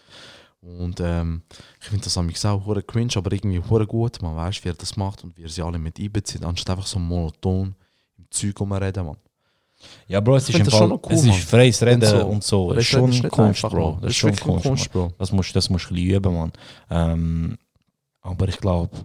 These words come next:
Speaker 2: es ist wie alles, Mann. Je mehr es machst, desto mehr
Speaker 1: Voll,
Speaker 2: bekommst du auch ein
Speaker 1: voll.
Speaker 2: Gespür
Speaker 1: Ich bin,
Speaker 2: für alles,
Speaker 1: ja,
Speaker 2: weißt
Speaker 1: ich bin früher hure schlecht gewesen im Präsentieren. Natürlich bei meiner Weiterbildung, ähm, wird's hure abverlangt, dass man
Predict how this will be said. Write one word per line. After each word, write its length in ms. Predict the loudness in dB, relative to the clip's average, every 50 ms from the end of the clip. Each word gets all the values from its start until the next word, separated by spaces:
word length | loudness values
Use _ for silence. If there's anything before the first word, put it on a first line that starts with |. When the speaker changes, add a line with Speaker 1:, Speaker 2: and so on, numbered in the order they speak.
| -16 _ _ _
Speaker 2:
es 160 | -8 -6 -4
ist 140 | -4 2 4
wie 80 | 6 6
alles, 240 | 8 6 4 2 2
Mann. 140 | 2 2
Je 80 | 4 4
mehr 160 | 6 6 6 4
es 140 | 2 2
machst, 240 | 2 2 2 0 -2 -6
desto 160 | -4 -2 0
mehr 140 | 0 2 4
Speaker 1:
Voll, 220 | 6 6 6 6
Speaker 2:
bekommst 60 | 6 6
du 40 |
auch 100 | 4 6 4
ein 40 | 4
Speaker 1:
voll. 100 | 4 0
Speaker 2:
Gespür 140 | 0 0 2
Speaker 1:
Ich 60 | 4
bin, 100 | 4 4
Speaker 2:
für 80 | 4 4
alles, 140 | 4 6 8
Speaker 1:
ja, 140 | 8 8 8
Speaker 2:
weißt 80 | 6 4
Speaker 1:
ich 60 | 2
bin 100 | 0 2
früher 260 | 2 0 0 0 0 2
hure 220 | 2 2 0 0 0
schlecht 280 | 0 0 0 0 -2
gewesen 120 | -4 -6 -6
im 80 | -4 0
Präsentieren. 640 | 0 0 0 0 -4 -4 -2 -2 0 0 -2 -2 -4
Natürlich 340 | -6 -8 -4 -2 -4 -2 0
bei 80 | 0 0
meiner 320 | 2 2 2 2 0 0
Weiterbildung, 720 | -2 -2 -4 -4 -2 -4 -4 -2 -4 -4 -4 -4 -4 -6 -6 -8 -14 -12 -8
ähm, 460 | -6 -4 -4 -4 -6 -6 -8 -10 -12 -16 _ _ _ _ _ _ _ _ _ _ _ _
wird's 260 | -8 -6 -6 -4 -2
hure 240 | 0 0 0 2 0
abverlangt, 560 | 0 -2 -2 -4 -4 -4 -4 -4 -4 -6 -6
dass 240 | -8 -8 -8 -6 -4
man 140 | -4 -4